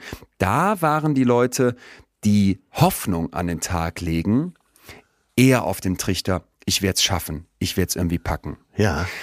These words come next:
Speaker 1: Und das ist für mich, um das jetzt hier als kleines Zwischenfazit mal runterzubrechen,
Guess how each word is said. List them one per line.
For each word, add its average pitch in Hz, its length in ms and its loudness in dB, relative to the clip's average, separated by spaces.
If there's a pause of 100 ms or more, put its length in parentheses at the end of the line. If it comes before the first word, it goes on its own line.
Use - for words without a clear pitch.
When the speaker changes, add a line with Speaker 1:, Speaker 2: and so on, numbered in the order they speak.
(280)
Speaker 1:
Und 117 180 4
das 139 160 4
ist 175 120 2
für 156 100 0
mich, 151 300 2
um 117 100 2
das 110 120 2
jetzt 107 140 -2
hier 101 100 0
als 101 160 -2
kleines 104 280 0
Zwischenfazit 123 720 0
mal 92 360 2 (540)
runterzubrechen, 95 920 0